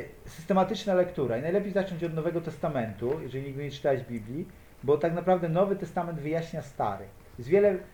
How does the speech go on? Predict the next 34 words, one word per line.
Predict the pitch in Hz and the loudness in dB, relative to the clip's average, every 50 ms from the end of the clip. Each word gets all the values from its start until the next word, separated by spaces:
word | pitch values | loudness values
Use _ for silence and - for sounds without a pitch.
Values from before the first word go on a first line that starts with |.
| - - - - - - - | -20 -18 -18 -18 -18 -10 -2
tak | - 180 | -2 0
naprawdę | 175 185 180 185 202 208 190 190 180 | 0 0 4 6 6 6 6 4 0
cały | - - 196 208 202 196 | 4 4 6 6 6 4
Nowy | 180 196 190 190 | 2 2 2 0
Testament | 190 - - - - 170 170 185 185 - | -2 -4 -8 -2 -2 0 0 0 -2 0
to | 190 | 0
jest | 180 160 | 0 0
wyjaśnianie | 156 170 175 160 - - 185 185 185 180 | 0 0 0 0 0 -4 -4 -4 -4 -8
Starego. | - - 208 202 190 156 117 - - 104 | -4 -4 -2 0 0 0 -2 -4 -6 -8
Jak | 120 123 | -8 -2
weźmiesz | 131 180 180 180 165 165 | 0 0 0 2 0 0
Ewangelię | 160 165 156 147 170 170 170 165 | 0 -2 0 0 0 -2 0 0
Mateusza | 160 156 - 170 160 156 151 135 131 - 113 | 0 0 2 0 0 2 0 -2 -2 -4 -4
chociażby, | - 135 123 - 123 113 107 104 113 143 - - - - - | -4 -4 -4 -2 -2 -2 -2 -2 -4 -4 -4 -4 -12 -20 -6
to | - 170 | -4 -4
on | 165 | 2
tam | 165 185 180 | 2 2 2
co | - 190 | 2 -4
chwilę, | 185 - - 185 147 127 - - - - - | -6 -2 0 2 2 2 0 -2 -14 -12 2
"Jest | 143 165 190 202 190 - - - | 6 6 6 6 4 -2 0 4
to, | 175 170 180 175 | 6 6 6 6
żeby | 175 180 165 151 | 4 0 -2 -2
się | - - 156 | -4 -4 -6
wypełniło | 147 143 151 147 147 156 156 151 | -4 -2 -4 -4 -2 -2 -4 -2
takie | 147 147 143 - 151 135 | -2 -2 -4 -4 -8 -10
słowo, | - - 139 117 104 107 | -4 -2 -2 0 0 0
jest | 120 147 165 165 - - | 0 -2 -2 -4 0 2
to, | 185 180 | 2 2
żeby | 170 170 160 156 | 2 0 -4 -4
się | - - 156 | -6 -6 -8
wypełniło | - 160 156 151 156 156 151 | -6 -6 -4 -4 -4 -2 0
takie | 156 147 - - 123 | 0 -2 -2 -4 -10
słowo". | - - 120 110 110 110 - - - - - - - | -8 -6 -6 -4 -4 -6 -8 -12 -20 -20 -20 -16 -16
Czyli | - - | -16 -16